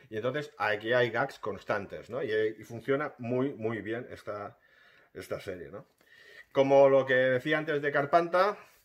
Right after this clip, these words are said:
esto es un número de Olé, de los de Lomo, de los de ochenta páginas. Hubo reedición años después por Ediciones B, pero evidentemente con menos páginas, ¿eh?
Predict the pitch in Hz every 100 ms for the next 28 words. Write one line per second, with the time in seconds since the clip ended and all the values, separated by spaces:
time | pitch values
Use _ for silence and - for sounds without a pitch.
0 | _ _ _ _ _ - 117 113 - 147
1 | 165 110 113 110 110 110 107 123 156 185
2 | 175 107 98 101 123 156 170 175 185 120
3 | 110 101 98 104 98 95 - - 123 117
4 | 123 156 165 160 170 - - - - _
5 | - 165 180 170 165 151 143 180 190 180
6 | 214 - - 117 120 120 117 143 139 131
7 | - _ _ _ - 110 107 104 104 110
8 | 107 101 127 131 143 175 - - _ _
9 | 113 131 165 - 104 104 104 110 120 135
10 | 113 101 95 82 78 - 80 64 -